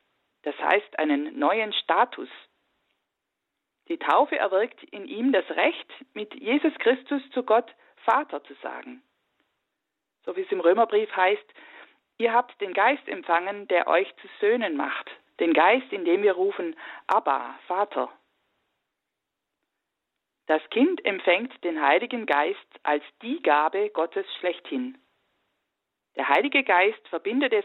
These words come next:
mit dem Vater und dem Sohn. Das geschieht ganz sicher und unwiderruflich. In allen Sakramenten begegnen wir Gott, und zwar garantiert,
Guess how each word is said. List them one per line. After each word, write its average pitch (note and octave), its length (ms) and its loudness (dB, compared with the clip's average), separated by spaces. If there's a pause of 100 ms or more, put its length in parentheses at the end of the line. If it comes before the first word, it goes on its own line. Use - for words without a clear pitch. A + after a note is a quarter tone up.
mit F3+ 180 -8
dem D3 160 -2
Vater B3 640 0
und G3 180 -12 (100)
dem A#3 260 -2
Sohn. C3 380 -4 (2750)
Das A#3 240 4
geschieht D4+ 480 -2
ganz C4 260 0 (100)
sicher B3+ 320 0
und A3+ 220 -2
unwiderruflich. A3+ 800 0 (2000)
In E3 400 0
allen C4 320 2
Sakramenten D#3+ 640 -2
begegnen D#3+ 540 0
wir D3 120 2
Gott, D#3+ 260 2 (260)
und D#3 180 -10
zwar D3 320 0
garantiert, D3+ 680 -2